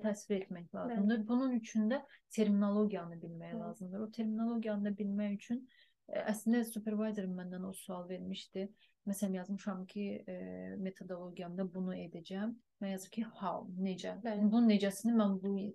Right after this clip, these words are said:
Speaker 1: bu necəsi də bu sualın cavabıdır,
Speaker 2: Bəli.
Speaker 1: metodologiyam idi. Onu, hə, o kitabdan mən oxuyub, e,
Speaker 2: Hı.
Speaker 1: belə nəzəri dildə təsvir etmişdim.
Speaker 2: Bəli. Ə, yəni vəsaitlər,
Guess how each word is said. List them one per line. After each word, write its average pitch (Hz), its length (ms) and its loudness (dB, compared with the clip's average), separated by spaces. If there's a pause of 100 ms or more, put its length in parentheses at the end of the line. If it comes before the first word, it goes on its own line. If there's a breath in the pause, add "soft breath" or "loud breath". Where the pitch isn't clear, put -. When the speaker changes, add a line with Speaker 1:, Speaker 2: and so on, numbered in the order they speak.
(280)
Speaker 1:
bu 220 100 6
necəsi 214 480 4
də 302 160 -6
bu 220 80 -4
sualın 208 420 2
cavabıdır, 175 520 -4
Speaker 2:
Bəli. 226 120 -4
Speaker 1:
metodologiyam 180 720 -8
idi. 262 220 -8 (380 loud breath)
Onu, 220 260 6
hə, 190 180 0
o 196 80 -6
kitabdan 190 560 -4
mən 185 240 -8
oxuyub, 214 460 -6 (160)
e, 185 80 -8
Speaker 2:
Hı. 220 320 -4 (1000)
Speaker 1:
belə 185 280 -6
nəzəri 190 440 -2
dildə 190 300 -2
təsvir 185 520 -10
etmişdim. 190 600 -10 (260)
Speaker 2:
Bəli. 226 280 -6 (880)
Ə, 247 60 6 (220)
yəni 262 300 6 (220)
vəsaitlər, 240 600 4